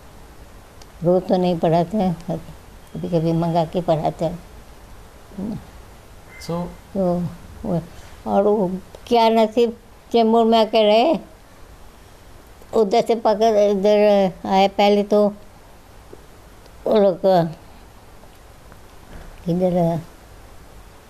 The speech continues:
Speaker 1: हाँ, पहले तो मलबार रेल पर थे, हम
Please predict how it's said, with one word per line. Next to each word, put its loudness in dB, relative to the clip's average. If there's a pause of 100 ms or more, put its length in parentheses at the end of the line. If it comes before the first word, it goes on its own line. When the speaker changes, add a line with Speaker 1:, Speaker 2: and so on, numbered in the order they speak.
(1400)
Speaker 1:
हाँ, 0
पहले 2
तो 2
मलबार 4
रेल 2
पर 0
थे, 4 (720)
हम -4